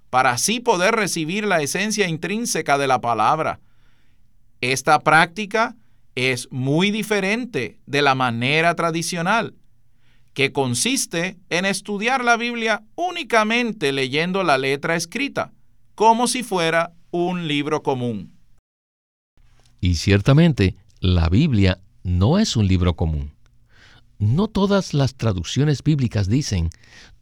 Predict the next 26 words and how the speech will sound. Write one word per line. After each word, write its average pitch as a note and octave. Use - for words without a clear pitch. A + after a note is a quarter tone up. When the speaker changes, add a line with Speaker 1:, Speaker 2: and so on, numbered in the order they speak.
Speaker 2:
"Toda A2
la C3
Escritura A#2+
es G2+
dada A2+
por G2+
el F#2+
aliento F#2+
de E2
Dios". C#3
Hay F#3+
algunas C3+
que C3
dicen, A#2
"Toda F3
la E3+
Escritura G#2
es G2+
dada A2+
por A2+
inspiración F#2+
de E2
Dios". C#2+
¿Podría F#2+
usted F#3
explicarnos B2+